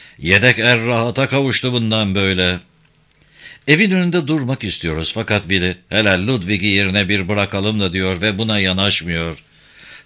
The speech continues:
"Patates salatama ve bir sürü öğüte kavuşmakla nasıl olsa gecikmem." Yolda durup üstümüzü başımızı temizliyoruz.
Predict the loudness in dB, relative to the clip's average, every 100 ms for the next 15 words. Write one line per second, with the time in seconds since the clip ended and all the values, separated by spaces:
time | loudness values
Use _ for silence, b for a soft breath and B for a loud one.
0 | 0 2 2 2 2 2 0 0 0 0
1 | 2 2 2 2 2 2 0 -2 0 2
2 | 2 2 -2 0 -2 -2 0 -2 -2 -2
3 | 0 0 0 0 0 2 4 4 2 0
4 | 0 0 -2 -10 _ _ _ _ _ _
5 | _ _ _ _ B B B B B B
6 | 2 4 2 0 -2 -2 -4 -4 -2 -2
7 | -2 -2 -2 -2 -4 -4 -4 -4 -4 -4
8 | -4 -4 -4 -8